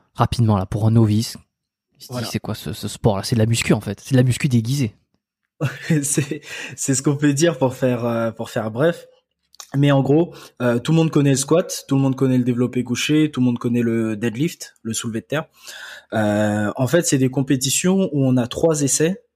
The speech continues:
Speaker 2: sur chacun de ces trois mouvements. Et à chaque essai, on doit mettre, euh, une charge qui se rapproche de notre max, en gros, en mettant les charges de manière croissante.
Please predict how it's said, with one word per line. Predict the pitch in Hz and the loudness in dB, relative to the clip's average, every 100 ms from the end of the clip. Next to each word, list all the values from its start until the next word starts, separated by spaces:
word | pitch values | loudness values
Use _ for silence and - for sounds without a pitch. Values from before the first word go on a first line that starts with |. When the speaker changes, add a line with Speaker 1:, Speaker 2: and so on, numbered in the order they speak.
| _ | _
Speaker 2:
sur | - 123 | -6 -2
chacun | - 147 147 | 0 0 2
de | 147 | 0
ces | 135 | -2
trois | 120 - 156 | -4 2 2
mouvements. | 147 120 131 190 _ _ _ _ - _ - | 2 2 0 0 _ _ _ _ -20 _ -6
Et | 120 113 113 113 | -2 0 0 -2
à | - | -4
chaque | 120 151 147 | 0 0 2
essai, | 131 - 156 180 175 | 0 2 2 2 -2
on | - | -6
doit | 120 127 | -2 0
mettre, | 123 123 - | 0 -2 -4
euh, | 120 113 127 | -6 -4 -4
une | 120 | -2
charge | - 143 - | 0 0 -2
qui | 120 | -4
se | - | -4
rapproche | 120 - 131 120 | -2 0 2 2
de | |
notre | 120 - | 0 2
max, | 139 147 - | 0 2 0
en | |
gros, | 117 120 156 - _ _ _ | 2 2 0 -4 _ _ _
en | 101 101 104 | -12 -10 -6
mettant | 104 113 131 | -6 -4 0
les | 117 | 0
charges | 110 139 123 110 110 104 | 2 0 0 -2 -4 -6
de | 107 | -6
manière | 107 110 | -6 -6
croissante. | - 113 - 156 - - | -6 -6 -2 -4 -6 -14